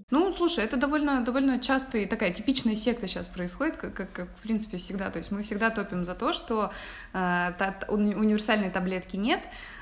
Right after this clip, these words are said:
Э, нужно больше осознанности, нужно больше внимания к себе, нужен индивидуальный подход к себе,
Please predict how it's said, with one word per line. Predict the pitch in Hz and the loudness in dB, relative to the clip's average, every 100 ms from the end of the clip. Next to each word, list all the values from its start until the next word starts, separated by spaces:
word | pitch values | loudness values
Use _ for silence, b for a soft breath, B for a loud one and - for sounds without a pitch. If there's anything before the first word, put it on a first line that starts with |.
| - | -4
Э, | 180 180 | 0 2
нужно | 202 196 | 2 2
больше | 196 208 196 190 | 2 2 2 -2
осознанности, | 190 294 370 277 - 202 | 2 4 4 4 2 0
нужно | 202 190 190 | 0 0 -2
больше | 196 202 180 | 0 0 0
внимания | 185 180 180 175 | -2 0 0 -2
к | 175 | -4
себе, | - 190 247 | -6 0 2
нужен | 302 208 190 | 4 2 2
индивидуальный | 180 175 180 180 185 170 | 0 0 -2 0 0 -2
подход | 165 - - 180 | -4 -10 -12 -12
к | - | -8
себе, | - 190 208 269 320 | -6 -2 0 0 0